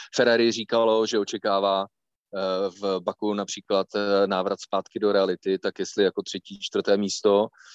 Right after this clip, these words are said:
eh, v relativně těsném souboji s Red Bullem, eh, který skončil na prvních dvou místech, a to ještě připomenu, že Sergio Pérez vyhrál před Maxem Verstappenem,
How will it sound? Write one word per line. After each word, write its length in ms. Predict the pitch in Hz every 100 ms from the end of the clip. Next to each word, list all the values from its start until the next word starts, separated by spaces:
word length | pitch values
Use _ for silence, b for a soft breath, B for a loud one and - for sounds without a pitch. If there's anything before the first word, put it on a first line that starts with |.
| B B B 95
eh, 240 | 98 98
v 100 | 92
relativně 480 | 101 98 110 104 101
těsném 340 | 98 - 104
souboji 640 | - 104 98 101 101 101
s 100 | 101
Red 160 | 107 101
Bullem, 520 | 98 101 95 101 104
eh, 760 | 98 98 101 98 - - 101 95
který 340 | 104 98 98
skončil 400 | - 107 101 104
na 80 | 101
prvních 320 | 107 104 104
dvou 120 | 101
místech, 340 | 104 95 101 90
a 40 |
to 80 | 98
ještě 200 | 92 -
připomenu, 420 | - 101 101 98
že 120 | 90
Sergio 320 | - 98 - 98
Pérez 300 | 104 95 95 -
vyhrál 400 | 98 98 95 110
před 180 | - 98
Maxem 280 | 95 - 101
Verstappenem, 520 | 101 - 95 98 95